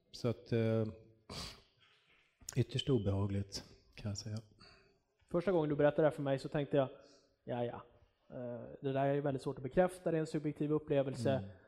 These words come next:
Speaker 1: Mm.
Speaker 2: Ehm, det är möjligt att alla känner så som hamnar i en sån här utsatt situation.
Speaker 1: Mm.
Speaker 2: Men, men när jag pratade med dig så sa jag att, ja, men det kan ligga någonting i det där. För att åklagare och domare har ganska nära band, om jag förstår det rätt, eller?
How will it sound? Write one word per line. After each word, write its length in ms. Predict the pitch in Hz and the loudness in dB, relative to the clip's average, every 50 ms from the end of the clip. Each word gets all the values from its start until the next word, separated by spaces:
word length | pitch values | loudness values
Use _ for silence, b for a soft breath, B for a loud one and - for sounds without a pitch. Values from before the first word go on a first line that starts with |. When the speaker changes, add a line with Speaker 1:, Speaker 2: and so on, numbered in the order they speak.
| _ _ _ | _ _ _
Speaker 1:
Mm. 140 | - 143 135 | -2 0 0
Speaker 2:
Ehm, 600 | 131 131 131 131 131 131 127 127 127 131 135 135 | 2 2 0 -2 -2 -4 -8 -10 -12 -12 -6 2
det 80 | 151 160 | 2 4
är 40 | |
möjligt 240 | 175 180 175 165 165 | 6 6 6 6 4
att 120 | 175 165 196 | 4 4 4
alla 240 | 170 131 131 131 | 4 4 2 -2
känner 240 | - - 156 135 139 | 0 0 0 0 0
så 140 | - - 139 | -2 -2 -4
som 160 | - 156 143 | -2 -2 0
hamnar 260 | 147 147 139 139 139 | 0 0 0 0 -2
i 20 | 135 | -2
en 80 | 139 | -2
sån 100 | - 151 | -2 -2
här 80 | 139 139 | 0 0
utsatt 260 | 139 131 - 139 127 | 0 0 -2 -6 -6
situation. 440 | - 139 135 131 123 - 135 131 135 - B B B B | -6 -6 -6 -6 -6 -6 -8 -10 -12 -18 B B B B
Speaker 1:
Mm. 120 | 107 101 98 B B | -14 -14 -14 B B
Speaker 2:
Men, 280 | - 160 170 156 160 | 0 0 0 0 0
men 120 | 170 170 175 | 0 2 4
när 60 | 175 | 4
jag 100 | 175 175 | 4 4
pratade 260 | 214 220 208 - 160 | 4 2 2 2 0
med 80 | 165 170 | 2 4
dig 180 | 160 160 170 | 4 4 2
så 120 | - - 185 | 0 -4 -4
sa 120 | - 180 | -2 2
jag 80 | 175 165 | 2 2
att, 180 | 160 - B B B B B B | 2 0 B B B B B B
ja, 100 | - - | -12 -10
men 120 | - - | -6 -4
det 80 | - - | -6 -2
kan 160 | - 208 226 | -2 0 0
ligga 160 | 240 240 233 | 0 0 0
någonting 220 | 226 214 - 208 196 | -4 -4 0 2 4
i 140 | 196 254 285 | 4 4 4
det 100 | 285 190 | 4 4
där. 240 | 170 143 139 147 - - - - - _ _ _ _ _ _ _ _ _ _ _ _ _ _ _ _ _ _ _ _ _ _ | 4 2 0 -2 -6 -10 -18 -20 -20 _ _ _ _ _ _ _ _ _ _ _ _ _ _ _ _ _ _ _ _ _ _
För 240 | - - - - 180 | -20 -10 -4 0 0
att 140 | 175 180 202 | 0 0 0
åklagare 720 | 214 208 175 160 - - 226 180 185 190 208 220 226 240 | 0 0 0 0 0 0 0 0 0 0 0 0 0 0
och 340 | 233 - - 151 147 - - | 0 0 -2 -4 -4 -4 -4
domare 640 | - 185 185 165 139 135 131 135 135 131 135 135 135 - - - - - _ _ _ _ _ _ _ | -2 -2 0 0 -2 -2 0 2 4 4 4 4 2 -2 -10 -20 -20 -20 _ _ _ _ _ _ _
har 360 | - - - - 160 156 175 | -16 -10 -4 -2 -2 -2 -2
ganska 300 | 202 202 196 180 - 160 | -2 -4 -4 -2 -2 -4
nära 420 | 160 170 185 190 175 160 156 170 170 | -2 -2 0 0 2 2 2 2 2
band, 240 | 160 - 226 254 302 | 0 -2 -2 -2 -4
om 80 | 233 | -4
jag 80 | 190 143 | -4 -4
förstår 200 | - - 147 143 | -4 -4 -4 -4
det 140 | 143 143 147 | -2 -2 -4
rätt, 220 | 147 160 - - | -4 -6 -4 -2
eller? 200 | 175 160 165 | 0 0 0